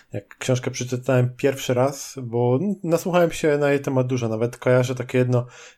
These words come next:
genialne wydanie książkowe, gdzie każda strona książki była, e, cała czarna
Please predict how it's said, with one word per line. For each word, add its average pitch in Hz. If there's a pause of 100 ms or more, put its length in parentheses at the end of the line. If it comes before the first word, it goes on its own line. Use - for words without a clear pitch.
genialne 127
wydanie 127
książkowe, 120 (220)
gdzie 117
każda 123
strona 127
książki 127
była, 117 (440)
e, 117
cała 113
czarna 139